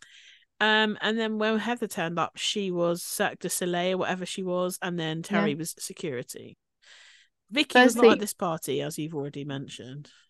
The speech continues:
Speaker 2: which is disappointing. Firstly, quite funny, actually, the whole Terry being security, that was quite funny. But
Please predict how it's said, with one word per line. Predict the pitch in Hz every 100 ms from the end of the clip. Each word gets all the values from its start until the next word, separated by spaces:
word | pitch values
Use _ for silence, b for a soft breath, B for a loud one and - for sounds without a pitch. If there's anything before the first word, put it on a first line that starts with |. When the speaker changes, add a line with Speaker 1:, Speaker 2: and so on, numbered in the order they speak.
| -
Speaker 2:
which | 214 208
is | 202 190
disappointing. | 190 - 196 196 190 202 202 b b b
Firstly, | - 220 214 208 190 -
quite | 254 247 226
funny, | 202 196
actually, | 190 - 190
the | 196
whole | 196 190 190 196 - -
Terry | - 196
being | 196 202
security, | 202 - 196 190 202
that | 208
was | 202
quite | 208 202
funny. | - 220 B B B B _ -
But | 214 160 156